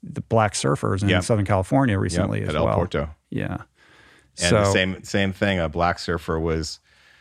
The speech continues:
Speaker 2: hassled and splashed and called racial epithets, and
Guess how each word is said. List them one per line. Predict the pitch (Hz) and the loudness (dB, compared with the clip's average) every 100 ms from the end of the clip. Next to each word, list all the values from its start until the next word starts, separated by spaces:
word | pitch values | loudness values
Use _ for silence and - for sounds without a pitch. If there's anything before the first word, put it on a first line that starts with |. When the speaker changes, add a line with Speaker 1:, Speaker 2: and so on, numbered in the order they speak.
| _ _ _ | _ _ _
Speaker 2:
hassled | 101 92 - 104 101 92 | 0 0 0 0 2 0
and | 85 | -2
splashed | 80 - 92 95 101 101 - - | -4 -4 0 2 2 -2 -4 -6
and | 82 80 | -6 -6
called | - 90 90 87 - | -2 0 2 -2 -6
racial | 87 98 - 90 | -2 -2 -2 -4
epithets, | 90 90 101 92 90 - | -4 -4 0 0 -2 -10
and | - 90 85 85 | -6 -2 -2 -4